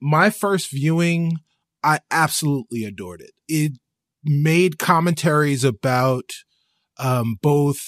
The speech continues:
uh, America's influence in the world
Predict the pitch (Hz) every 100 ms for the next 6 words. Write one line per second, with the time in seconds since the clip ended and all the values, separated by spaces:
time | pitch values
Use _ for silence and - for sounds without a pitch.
0 | - _ - 135 123 117 - 139 135 147
1 | 160 156 165 135 151 - 147 143 139 131
2 | - - - 139 135 123 117 123 135 151
3 | 160 151